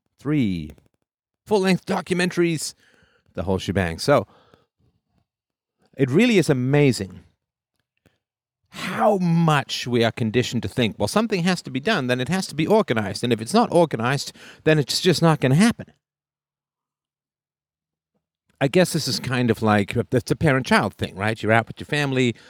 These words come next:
lazing around, and if nobody plans anything, nothing really gets, uh, done. And, of course, when we're kids, well, it's funny because when I was a kid,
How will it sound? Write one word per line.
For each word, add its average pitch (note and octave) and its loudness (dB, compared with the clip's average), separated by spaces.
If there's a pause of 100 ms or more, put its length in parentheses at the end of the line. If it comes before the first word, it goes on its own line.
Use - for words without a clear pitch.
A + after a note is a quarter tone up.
(220)
lazing A#2 0
around, B2 2
and G2+ 0
if - -4
nobody A2 2
plans F#3+ 0
anything, G#2 0
nothing G2+ -2
really F#2+ 2
gets, - -4 (1300)
uh, G#2+ 0
done. G2 2
And, A2 0
of - -6
course, - 0
when F#2 0
we're F2+ 2
kids, - -2 (840)
well, G3+ 2
it's - 0
funny G#3+ 4
because C#3+ 2
when C3+ 2
I F#3+ 4
was G3 0
a C3+ -4
kid, G#2 2